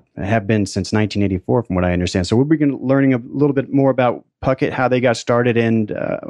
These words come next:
one of the campaigns that they're putting some focus into to try to raise awareness around automated, uh,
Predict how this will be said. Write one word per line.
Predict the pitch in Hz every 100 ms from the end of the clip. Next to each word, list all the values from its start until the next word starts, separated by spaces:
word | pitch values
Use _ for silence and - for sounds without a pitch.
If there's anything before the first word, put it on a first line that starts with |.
| -
one | 139 135
of | 113
the | 107
campaigns | 127 113 123 113
that | 107 98
they're |
putting | 104 131 104
some | 107
focus | 98 110 107 107
into | 107 - 107
to | 104
try | - 110
to | 107
raise | 107 107 104
awareness | 107 107 101 101
around | 104 101 101 - - - -
automated, | - 107 107 110 110 104 101
uh, | 71 50